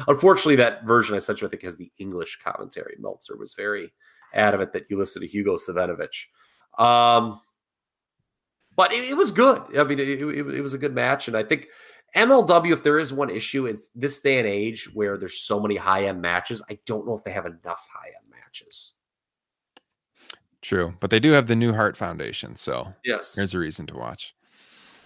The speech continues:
Speaker 2: All right, nice. We'll check it out. If you guys watch it and you have thoughts, let us know at Top Rope Nation or, uh, top rope nation at gmail dot com. So, uh, that's pretty much the agenda this week, guys. I don't really have anything else. Anything
Speaker 1: Woo.
Speaker 2: else for the good of the cause?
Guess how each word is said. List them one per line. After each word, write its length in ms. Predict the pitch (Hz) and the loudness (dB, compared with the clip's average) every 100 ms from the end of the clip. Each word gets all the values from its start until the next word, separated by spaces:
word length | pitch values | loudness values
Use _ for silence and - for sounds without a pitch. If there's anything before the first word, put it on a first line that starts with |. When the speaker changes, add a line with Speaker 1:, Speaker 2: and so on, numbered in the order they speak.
| - - | -8 2
Speaker 2:
All 160 | 107 | 6
right, 180 | 147 - | 6 4
nice. 320 | 107 131 110 | 2 2 0
We'll 80 | 117 | -2
check 240 | - 143 | 2 2
it 80 | 127 | 4
out. 280 | 127 147 131 | 4 4 2
If 120 | 117 | 0
you 80 | 139 | 2
guys 240 | 143 139 | 4 4
watch 340 | 131 131 139 - | 4 2 2 0
it 40 | |
and 100 | 123 | -4
you 80 | 123 | 0
have 140 | 120 | -2
thoughts, 460 | - 123 123 139 - | -2 -2 0 -2 0
let 160 | 127 123 | 0 0
us 180 | 120 | -2
know 240 | 131 131 127 | 0 0 2
at 240 | 123 127 | 0 -2
Top 300 | - 127 127 | 0 0 2
Rope 220 | 139 123 | 2 0
Nation 640 | 131 123 131 - 127 123 117 | 0 0 0 0 0 0 -2
or, 480 | - 107 101 113 110 | -2 -2 2 2 2
uh, 300 | 104 107 110 | 2 2 0
top 260 | - 117 117 | 0 -2 0
rope 140 | 123 | 0
nation 320 | 117 131 135 | 0 -2 -2
at 100 | 127 | -6
gmail 400 | 117 139 143 143 | -4 -4 0 0
dot 180 | 143 135 | 0 0
com. 360 | - 156 135 - _ _ _ _ - - _ _ _ - | 0 0 0 -8 _ _ _ _ -20 -20 _ _ _ -10
So, 380 | - 117 110 | 2 4 6
uh, 160 | 110 113 | 6 6
that's 260 | 110 165 - | 4 0 -4
pretty 320 | - 196 214 | 0 2 4
much 320 | 185 226 - | 2 0 -2
the 140 | 185 | 0
agenda 460 | 147 120 151 226 165 | 0 2 -2 0 0
this 240 | 107 101 | 0 -2
week, 240 | 98 92 - | -4 -6 -6
guys. 360 | 80 82 139 139 | -4 -2 -2 -4
I 40 | |
don't 120 | 135 | -4
really 220 | 131 123 | -4 0
have 140 | 123 123 | 0 2
anything 320 | 123 127 113 | 0 0 2
else. 280 | 120 131 - | 4 2 0
Anything 300 | 120 131 131 | 2 8 8
Speaker 1:
Woo. 60 | |
Speaker 2:
else 160 | 127 131 | 8 4
for 100 | - | -2
the 80 | 117 | -2
good 160 | 107 131 | 2 0
of 60 | 110 | 0
the 60 | |
cause? 720 | - 127 139 165 151 - - | 0 2 4 2 -2 -6 -8